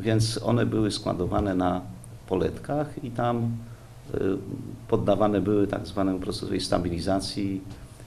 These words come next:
i, y, potem wykorzystywane rolniczo. Ale to wymagało, że przez jakiś czas one musiały tam zalegać, musiały być, y, przerzucane, y, z miejsca na miejsce i sądziliśmy, że,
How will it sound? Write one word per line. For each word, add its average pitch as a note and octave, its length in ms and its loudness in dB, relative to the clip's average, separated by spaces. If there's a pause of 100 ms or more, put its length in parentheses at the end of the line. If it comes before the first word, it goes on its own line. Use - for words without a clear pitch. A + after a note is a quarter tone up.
i, G2 320 0 (480)
y, - 120 -2
potem G2+ 260 2
wykorzystywane F2+ 760 -2
rolniczo. E2+ 420 -4 (800)
Ale C3 200 4
to B2+ 220 2
wymagało, G#2 680 2 (260)
że F#2 460 0
przez F#2+ 220 -4
jakiś F2+ 320 -4
czas - 200 -4
one F2 160 -2
musiały E2+ 380 -4
tam E2 260 -4 (760)
zalegać, G2+ 920 0
musiały F2 360 -2
być, E2 360 -6
y, E2+ 340 -2 (180)
przerzucane, G2 920 4 (680)
y, E2+ 480 0 (340)
z - 140 0
miejsca F#2 340 2
na F#2 120 4
miejsce A2+ 580 4 (540)
i - 20 -10
sądziliśmy, A#2 640 0
że, G2+ 400 0